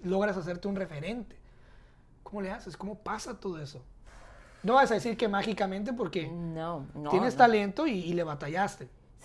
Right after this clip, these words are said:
Speaker 2: Sí, no, eso, eso es importante porque sí es cierto que hay un, como todo, un cierto territorialismo, un cierto como, bueno, cómo estás navegando tú a través de los espacios artísticos acá.
Speaker 1: Ujú.
Speaker 2: Em, en mi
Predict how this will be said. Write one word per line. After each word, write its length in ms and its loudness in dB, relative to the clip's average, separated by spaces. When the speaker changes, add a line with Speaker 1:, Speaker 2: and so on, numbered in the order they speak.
Speaker 2:
Sí, 380 -8
no, 500 -10
eso, 360 -12
eso 240 -12
es 60 -12
importante 420 -8
porque 220 -10
sí 120 -10
es 120 -10
cierto 380 -8
que 100 -12
hay 440 -10
un, 480 -14
como 220 -6
todo, 280 -6
un 60 -14
cierto 260 -12
territorialismo, 1160 -10
un 80 -14
cierto 420 -12
como, 200 -12
bueno, 240 -10
cómo 180 -12
estás 320 -14
navegando 640 -10
tú 160 -12
a 60 -12
través 240 -8
de 100 -6
los 120 -8
espacios 480 -12
artísticos 540 -16
acá. 360 -14
Speaker 1:
Ujú. 300 -10
Speaker 2:
Em, 480 -4
en 340 -8
mi 140 -10